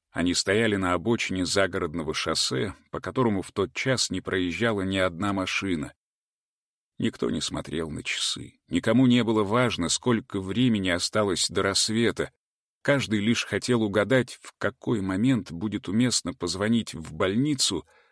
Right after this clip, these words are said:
и узнать про состояние друзей. Хотел дождаться этого момента. Они рассредоточились на небольшом участке земли около автомобиля, смотрели кто вниз, кто в окружавшую их мглу,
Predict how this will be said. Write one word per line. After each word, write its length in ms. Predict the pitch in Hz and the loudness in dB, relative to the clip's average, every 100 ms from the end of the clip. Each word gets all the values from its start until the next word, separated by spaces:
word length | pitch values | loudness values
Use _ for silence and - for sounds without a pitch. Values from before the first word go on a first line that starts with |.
| _ | _
и 100 | - | 0
узнать 480 | 110 110 95 127 113 | 0 2 2 2 0
про 140 | - 92 | -2 0
состояние 760 | - - 95 101 107 95 90 | 0 0 0 0 0 -2 -2
друзей. 640 | 80 87 87 - 71 - - _ _ _ _ | -4 -6 -4 -4 -4 -6 -12 _ _ _ _
Хотел 460 | - 104 98 104 80 _ _ | -8 -6 -2 -2 -4 _ _
дождаться 640 | 87 92 82 101 67 - | -4 -4 -2 -4 -2 -4
этого 280 | 73 69 73 | -4 -6 -6
момента. 640 | 78 82 85 73 65 - _ _ _ _ _ _ _ _ _ _ _ - | -2 -2 -2 -4 -8 -18 _ _ _ _ _ _ _ _ _ _ _ -2
Они 220 | 120 147 | 2 4
рассредоточились 1000 | 127 - - 113 110 156 139 104 90 - | 2 2 2 2 2 0 -2 -4 -4 -2
на 60 | |
небольшом 500 | 98 101 104 - 135 | -2 0 -2 0 2
участке 500 | 117 - 123 - - | 2 2 0 0 -4
земли 340 | 98 101 127 139 | -4 0 2 2
около 320 | 101 - 92 | 0 0 -2
автомобиля, 720 | 90 98 98 101 147 117 - _ - - _ | -2 -2 -2 0 2 0 0 _ -20 -20 _
смотрели 500 | - 123 120 175 85 | -2 0 2 2 0
кто 240 | - - | -4 -8
вниз, 380 | - 101 139 - | -4 -2 0 -2
кто 240 | - - 90 | -4 -4 -2
в 60 | |
окружавшую 760 | 92 101 98 127 - - 101 98 | -2 -2 0 0 0 -4 -2 -2
их 180 | - | -4
мглу, 540 | 90 95 98 123 156 | -6 -4 0 2 2